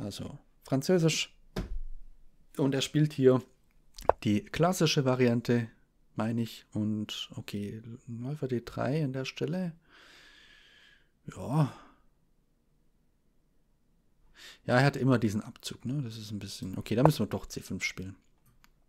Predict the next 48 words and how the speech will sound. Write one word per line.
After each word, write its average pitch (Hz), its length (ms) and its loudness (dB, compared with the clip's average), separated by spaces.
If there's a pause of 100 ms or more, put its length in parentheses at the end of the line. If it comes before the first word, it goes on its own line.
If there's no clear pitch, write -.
(120)
Als - 160 -14
wenn 120 80 2
ich 107 80 2
jetzt 113 140 0
hier 120 180 8
genommen 110 300 4
hätte 104 340 2
auf 98 140 -4
D - 140 -6
vier, 117 240 -2
dann 104 140 0
am 101 120 -2
Ende, 107 240 0
dann 95 240 -4
droht 107 280 -8
er 107 60 -4
immer 101 140 -4
mit 95 200 -8
Läufer 104 240 -8
B - 100 -14
fünf, 104 340 -6
Abzug - 340 -8
und 98 140 -6
die 104 80 -8
Dame 98 220 -4
ist 98 160 -8
weg. - 180 -10 (520)
Das - 160 -12
sind - 120 -16
immer - 180 -8
so - 100 -6
die, - 180 -12 (100)
so 117 140 -8
die 104 160 -10
Tricks - 480 -4 (160)
in 117 320 -10
dieser 117 260 -6
Stellung. 147 460 0 (800)
Aber 113 120 -8
Läufer 135 300 2
D 120 120 2
drei 120 200 0
sieht 123 160 0
irgendwie 110 460 2 (420)
unnatürlich 107 640 -4
aus, - 380 -10 (260)
wenn 110 140 -8
man 110 280 -8